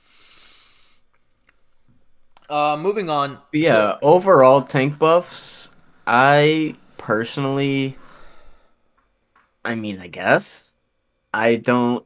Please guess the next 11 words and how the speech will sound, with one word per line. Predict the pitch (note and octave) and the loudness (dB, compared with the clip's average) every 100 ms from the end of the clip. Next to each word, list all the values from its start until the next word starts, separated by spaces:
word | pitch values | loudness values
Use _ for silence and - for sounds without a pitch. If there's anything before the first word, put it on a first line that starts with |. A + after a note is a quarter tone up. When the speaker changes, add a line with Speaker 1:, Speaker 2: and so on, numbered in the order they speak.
| - | -6
Speaker 2:
understand | A#2 A2+ - A#2+ G#2+ A2 A2 G#2 | -4 -6 -4 -2 -2 -2 -4 -2
the | G2+ G2 G2 G2 G2 | 0 0 0 -4 -8
mindset | G2+ G2+ G2 F#2+ G2 G2+ A2 G2+ | -18 -16 -12 -8 -10 -6 -6 -6
behind | G2 G2 G2 F#2+ G2 A2+ | -8 -12 -10 -8 -6 -6
it. | A#2+ | -6
Maybe | G#2 G2 | -8 -10
there's | G2+ G2+ | -10 -10
something | A2 G2+ G2+ | -12 -12 -12
I'm | F#2+ G2 | -10 -10
not | G#2 G2+ | -8 -8
understanding. | G2+ G2+ - A2 G#2 G#2+ A2+ B2 | -8 -10 -12 -12 -10 -8 -6 -8